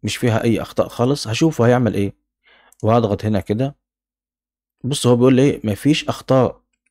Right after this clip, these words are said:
أنت خدت بالك من ال-، خدت بالك من الإشعار بيقول لك مفيش أخطاء فيها، لم يتم العثور على أي خطأ، اللي هو لو أنت مديله نص مظبوط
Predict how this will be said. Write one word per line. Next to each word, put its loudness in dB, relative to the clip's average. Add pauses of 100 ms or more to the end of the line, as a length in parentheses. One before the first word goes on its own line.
(180)
أنت -8
خدت -6
بالك 2
من 0
ال-، -2 (500)
خدت -8
بالك 2
من 2
الإشعار 2
بيقول 0
لك -2
مفيش -6
أخطاء -6
فيها، -8 (720)
لم 2
يتم 0
العثور 0
على 2
أي 2
خطأ، -10 (480)
اللي -4
هو 4
لو 2
أنت -2
مديله 0
نص -2
مظبوط 0